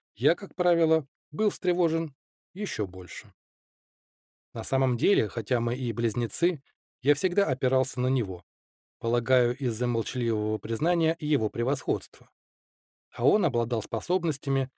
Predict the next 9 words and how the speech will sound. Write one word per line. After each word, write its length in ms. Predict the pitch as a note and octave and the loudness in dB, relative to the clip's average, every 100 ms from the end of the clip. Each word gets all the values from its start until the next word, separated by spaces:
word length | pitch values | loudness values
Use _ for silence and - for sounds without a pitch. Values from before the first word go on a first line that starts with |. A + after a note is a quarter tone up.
| _ | _
превосходящими 760 | - G#3+ G#3 - C3 A2+ - D#3 | -4 0 0 2 2 0 -2 -4
большинство 540 | C#3 C#3+ D#3+ C3+ A2 G#2 | -2 -2 -2 -4 -4 -4
людей. 380 | G#2+ G2+ F#2+ _ _ _ _ _ _ _ _ - | -6 -8 -12 _ _ _ _ _ _ _ _ -12
Отвечая 540 | A2+ - B2 C#3+ C3 | -8 -6 2 4 4
на 80 | B2+ | 4
его 220 | B2 B2 | 2 2
вопрос, 420 | A#2+ B2 F3 - | 2 2 0 0
я 140 | B2+ A2+ | -2 -4
сказал: 480 | - D3+ A2+ F#2 | 0 0 -2 -8